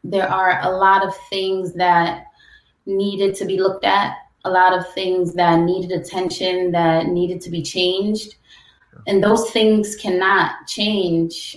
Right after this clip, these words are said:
Speaker 1: or get attention if a conversation is not started.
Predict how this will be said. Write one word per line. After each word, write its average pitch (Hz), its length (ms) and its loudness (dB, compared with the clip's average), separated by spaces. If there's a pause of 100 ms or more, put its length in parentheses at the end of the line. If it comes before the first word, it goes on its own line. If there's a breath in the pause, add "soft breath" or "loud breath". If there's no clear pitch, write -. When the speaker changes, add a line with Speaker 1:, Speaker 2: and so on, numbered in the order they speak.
Speaker 1:
or 170 560 0
get 190 140 -2
attention 190 600 -4
if 165 140 -6
a 180 80 -6
conversation 180 640 -4
is 170 120 -2
not 180 220 0
started. 175 600 0